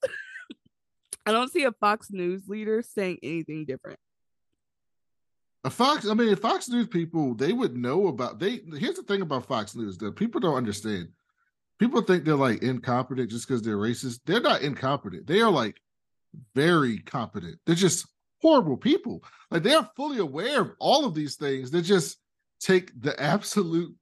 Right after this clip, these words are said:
Speaker 2: horrible, most, like, wrong, racist positions on these things.
Speaker 1: No, you're not gonna tell me that Tucker Carlson starting tomorrow is gonna be reading the Wall Street Journal in the morning and
Speaker 2: Tucker
Speaker 1: drink,
Speaker 2: Carlson,
Speaker 1: like, drinking
Speaker 2: uh,
Speaker 1: his
Speaker 2: from everything
Speaker 1: organic
Speaker 2: that I understand, is, like, a really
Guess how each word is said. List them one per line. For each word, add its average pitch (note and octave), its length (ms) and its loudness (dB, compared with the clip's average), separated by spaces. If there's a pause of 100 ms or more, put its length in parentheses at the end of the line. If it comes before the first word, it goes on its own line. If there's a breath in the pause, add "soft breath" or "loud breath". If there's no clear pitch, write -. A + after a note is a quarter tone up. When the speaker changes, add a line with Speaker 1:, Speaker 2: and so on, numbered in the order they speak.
Speaker 2:
horrible, E3+ 580 -2
most, D3 420 -10
like, A#2+ 240 -2
wrong, D3+ 640 0 (380 soft breath)
racist D3 520 0 (380)
positions B2+ 760 0 (340)
on E3 160 0
these D#3 220 -4
things. G#2+ 400 -4
Speaker 1:
No, A#3 140 2
you're A#3 280 -2
not F4 160 -6
gonna C#4+ 180 -8
tell C4+ 220 -4
me A3 180 -8
that G3+ 200 -6
Tucker A3 340 -12
Carlson F#3+ 520 -8
starting F#3 280 -10
tomorrow F3+ 340 -4
is E3+ 100 -12
gonna E3+ 160 -12
be E3+ 80 -8
reading E3+ 260 -4
the E3 80 -10
Wall D#3+ 200 -6
Street E3 220 -8
Journal D#3 360 -6
in D#3 60 -6
the D#3 60 -6
morning D#3+ 520 -4 (400 loud breath)
and D#3+ 240 0
Speaker 2:
Tucker F3 140 2
Speaker 1:
drink, G3+ 180 2
Speaker 2:
Carlson, E3+ 400 4
Speaker 1:
like, D3+ 80 -2
drinking E3+ 260 -2
Speaker 2:
uh, C3 100 -8
Speaker 1:
his F#3 120 -8
Speaker 2:
from E3 100 4 (140)
everything E3+ 320 6
Speaker 1:
organic E3+ 140 4
Speaker 2:
that D#3 40 4
I D3 180 2
understand, D3 680 -2
is, A#2+ 160 -2
like, B2 240 0
a B2 140 2
really A#2+ 580 0